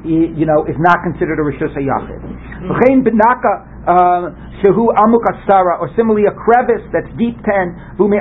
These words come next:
Speaker 1: Arba Amos Ad Beis Atayim. V'chein Kama Kisura, or if you're in the middle of cut wheat, right? If, if she bolus makifos osa,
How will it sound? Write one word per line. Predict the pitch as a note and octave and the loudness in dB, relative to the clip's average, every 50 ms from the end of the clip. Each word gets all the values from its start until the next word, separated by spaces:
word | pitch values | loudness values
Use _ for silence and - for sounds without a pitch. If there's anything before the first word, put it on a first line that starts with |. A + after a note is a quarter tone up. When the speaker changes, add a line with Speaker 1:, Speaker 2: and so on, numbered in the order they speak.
| F3 F#3 | 4 4
Speaker 1:
Arba | G#3 G3+ G3 F#3+ F#3+ | 4 4 4 2 2
Amos | F#3+ F3+ - | 2 -2 -2
Ad | - D#3 D#3 | -2 -2 -2
Beis | D#3+ D#3+ - | -4 -2 -4
Atayim. | E3+ - D3+ B2+ G#2+ G#2+ G#2 - - - - | -6 -6 -4 -4 -4 -4 -6 -8 -12 -14 -14
V'chein | - - A#3 B3 B3+ B3+ - | -6 -2 0 0 0 0 2
Kama | G#3 A#3+ C4+ D4+ D4 B3+ G#3+ - - - - - - | 2 2 4 4 2 0 -2 -4 -8 -18 -10 -8 -8
Kisura, | - - - - C#4+ D#4+ - C4 C4+ - - - - - | -8 -8 -4 -2 0 2 2 2 2 0 -2 -8 -14 0
or | - F#3+ G#3 G3+ | 2 2 4 4
if | G#3+ G#3+ | 2 2
you're | - A#3 A#3 | 2 2 4
in | A3+ A3 | 4 2
the | A3 G#3 | 2 2
middle | G#3 A#3+ B3 A#3 G#3+ | 4 4 4 2 2
of | - G#3+ G3+ - - | 0 -2 -2 -2 -6
cut | - - A#3 - - - | -2 0 0 0 0 0
wheat, | G#3+ B3+ C4+ B3+ - - - - - - - - - - - | 0 0 0 0 -2 -6 -12 -16 -18 -18 -18 -18 -14 -6 -2
right? | D#3+ F3 F#3 F#3+ F#3+ F#3 | 0 2 2 0 0 -4
If, | F3+ - - - - F#3 | -8 -8 -12 -8 -2 -2
if | F3 F3 - | -2 0 0
she | G#3 D#3+ | -2 0
bolus | - A#3 B3+ C4 C4+ B3+ - G#3 | 4 4 4 6 4 2 0 0
makifos | G#3+ A3 A3 - B3 B3+ - C4 B3+ A#3 - | -2 -2 -2 -2 -4 0 2 2 2 2 2
osa, | G3 E3 - - C3+ A2+ | 0 -2 -2 -2 -2 -4